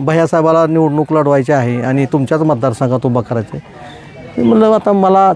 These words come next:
चान्स", पण केवळ भैयासाहेब ही त्यावेळेसचे नेते असल्यामुळं मी म्हणलं "चालतंय, हरकत नाही नेत्यांना, नंतर पुन्हा कधी आला तर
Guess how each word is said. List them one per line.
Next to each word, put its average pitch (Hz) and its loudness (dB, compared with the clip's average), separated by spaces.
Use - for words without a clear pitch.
चान्स", 180 2
पण 190 0
केवळ 202 2
भैयासाहेब 175 2
ही 180 0
त्यावेळेसचे 185 2
नेते 180 -2
असल्यामुळं 170 0
मी 180 -2
म्हणलं 180 -2
"चालतंय, 202 2
हरकत 180 0
नाही 165 2
नेत्यांना, 156 0
नंतर 170 4
पुन्हा 185 2
कधी 180 2
आला 175 4
तर 190 0